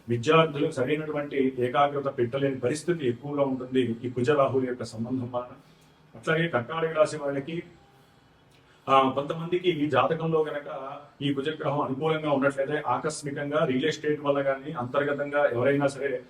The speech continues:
ఆ, వారి యొక్క పెద్దల ద్వారా కానీ భూములు రావచ్చు, ఆ, లేకపోతే ఎక్కడో ఉన్నటువంటి స్థలాలు కూడా వీళ్ళకి తెలిసి ఆ స్థలాలు వీళ్ళపైన రిజిస్ట్రేషన్ చేసుకొని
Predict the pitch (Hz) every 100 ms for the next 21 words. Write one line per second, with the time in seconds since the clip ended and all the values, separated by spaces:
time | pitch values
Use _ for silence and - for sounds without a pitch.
0 | - - 127 123 120 135 135 127 120 117
1 | 143 139 135 131 127 143 117 - - -
2 | 139 160 160 151 151 147 175 185 - _
3 | 131 127 123 123 123 135 156 139 160 170
4 | 180 185 190 170 139 160 160 165 - 139
5 | 170 165 165 - - 139 123 143 165 156
6 | 139 - - 139 139 139 156 139 139 -
7 | 143 131 131 - 160 - 156 147 - 151
8 | 139